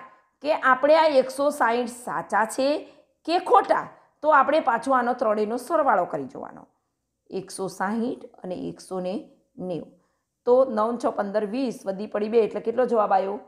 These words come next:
પાંચસો. એટલે કેટલો જવાબ આવશે? એકસો ને સાહીઠ. પહેલાં શું કરવાનું? આ, આ બંનેનો શું કરવાનો? સરવાળો. એ બંનેનો જે જવાબ આવે એ પાંચસોમાંથી આપણે શું કરવાની?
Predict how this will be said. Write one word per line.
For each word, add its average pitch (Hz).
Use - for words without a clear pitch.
પાંચસો. 160
એટલે 185
કેટલો 214
જવાબ 208
આવશે? 202
એકસો 185
ને 202
સાહીઠ. -
પહેલાં 220
શું 262
કરવાનું? 254
આ, 247
આ 233
બંનેનો 220
શું 277
કરવાનો? 233
સરવાળો. 160
એ 311
બંનેનો 311
જે 262
જવાબ 208
આવે 220
એ 277
પાંચસોમાંથી 240
આપણે 220
શું 277
કરવાની? 240